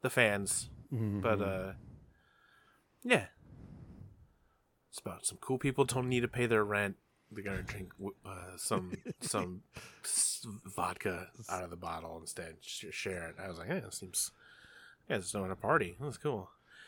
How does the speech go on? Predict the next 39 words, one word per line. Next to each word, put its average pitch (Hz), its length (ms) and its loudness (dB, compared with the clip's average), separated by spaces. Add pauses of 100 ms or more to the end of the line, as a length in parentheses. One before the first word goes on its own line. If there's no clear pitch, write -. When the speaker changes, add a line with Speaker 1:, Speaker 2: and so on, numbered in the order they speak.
(220)
Speaker 1:
Is 135 280 8
they're 143 200 10
living 127 380 8
the, 107 100 6
the 107 180 2
V 104 160 2
Bohem. 90 420 -4 (340)
Speaker 2:
<laughs> 98 440 2 (1600)
Speaker 1:
They're 165 120 8
living 147 180 12
the 123 60 6
bohemian 107 420 4
lifestyle, 85 520 -6
and 139 100 -6
I've, 165 160 -6 (180)
I've 143 160 -8
already 92 240 -2
s-, - 300 -10
seen 98 240 -6
myself 113 400 -4
as 143 60 -8
a 143 40 -10
little 139 240 -6
bit 143 120 0
of 135 100 -2
a 139 60 2
bohemian. 143 800 0
Speaker 2:
Little 143 220 4
boho. 160 440 10 (300)
Speaker 1:
And 156 140 10
then 175 240 12
the 185 180 12
other, 190 480 12 (720)
uh, 156 540 8 (340)
d-, 156 100 6
is 139 120 6
Defending 160 420 6
Your 131 160 8
Life. 170 480 8